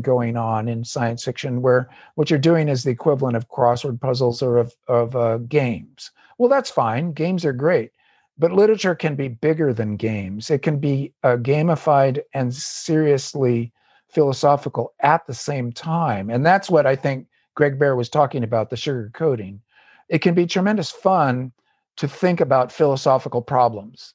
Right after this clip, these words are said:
or ethical dilemmas. That can be fun. Uh, that can be as entertaining as, as any silly thing. So, uh, Iain Banks shows how space opera can work as a, a game and a philosophical inquiry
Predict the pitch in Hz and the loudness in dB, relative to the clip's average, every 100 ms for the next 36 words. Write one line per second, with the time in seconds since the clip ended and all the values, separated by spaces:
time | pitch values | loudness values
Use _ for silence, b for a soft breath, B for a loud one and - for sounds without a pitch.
0 | _ 131 127 - 147 156 135 127 117 117 | _ 0 0 2 0 0 -6 -4 -2 0
1 | 117 123 107 - - _ _ - 170 - | 0 -4 -6 -16 -20 _ _ 0 2 2
2 | 214 202 - 185 113 - _ _ _ _ | 2 2 2 0 0 -8 _ _ _ _
3 | _ _ 139 135 135 180 190 190 175 170 | _ _ 0 2 4 2 2 -2 0 2
4 | 170 147 165 165 170 170 151 143 127 123 | 2 0 0 -2 -2 -4 -4 -2 -2 -4
5 | - _ 131 131 147 147 135 127 - _ | -10 _ -2 -2 -4 -4 -6 -8 -12 _
6 | - - 170 147 120 113 104 113 127 _ | -8 0 2 2 -2 -8 -14 -16 -20 _
7 | b b b b b - 165 156 156 151 | b b b b b -4 2 4 4 4
8 | 156 151 151 202 220 196 202 190 - 170 | 4 4 4 2 2 4 2 0 0 0
9 | 156 151 135 - 156 160 135 131 123 123 | 2 0 -2 -2 -2 2 0 0 -4 -4
10 | 127 160 135 107 - _ - 131 127 123 | 2 2 2 0 -10 _ 0 2 2 -2
11 | - - 123 135 - _ 127 120 139 143 | -8 -2 -2 -4 -14 _ -2 0 2 2
12 | 143 139 - _ 131 139 156 151 131 131 | 2 -2 -4 _ 0 2 2 2 2 0
13 | 143 131 123 131 123 - 120 - 143 - | -2 0 2 0 0 -4 -6 -4 -4 -2
14 | 123 110 | -2 0